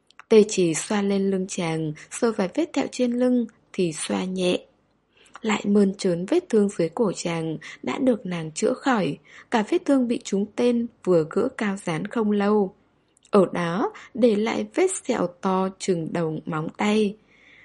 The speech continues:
Nàng nhẹ nhàng đưa tay vuốt ve, tựa như đang thử xem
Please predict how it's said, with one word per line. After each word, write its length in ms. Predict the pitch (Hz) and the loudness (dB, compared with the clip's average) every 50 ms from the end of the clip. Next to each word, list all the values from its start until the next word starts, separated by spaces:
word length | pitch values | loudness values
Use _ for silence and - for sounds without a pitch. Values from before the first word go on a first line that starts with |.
| - _ | -16 _
Nàng 200 | - 190 180 165 | -6 -4 -2 -2
nhẹ 140 | 165 175 - - | -2 -2 -2 -2
nhàng 260 | 185 165 156 151 143 - | -4 -4 -4 -4 -2 0
đưa 160 | 202 202 190 | 0 0 0
tay 200 | 190 185 185 180 - | 0 -2 -4 -2 0
vuốt 160 | - 359 - - | 0 0 0 -2
ve, 320 | - 208 196 196 202 196 196 - - - - _ | -2 0 0 0 0 -2 -4 -6 -12 -20 -6 _
tựa 100 | - 262 | 2 2
như 220 | - 254 269 277 | 4 4 2 2
đang 220 | - 262 262 254 254 | 2 0 -2 -2 -2
thử 220 | 254 254 220 175 | 0 0 0 0
xem 560 | 151 - - - 202 202 196 202 196 196 190 | 0 -2 -4 -4 -4 -2 -2 -2 -2 -4 -6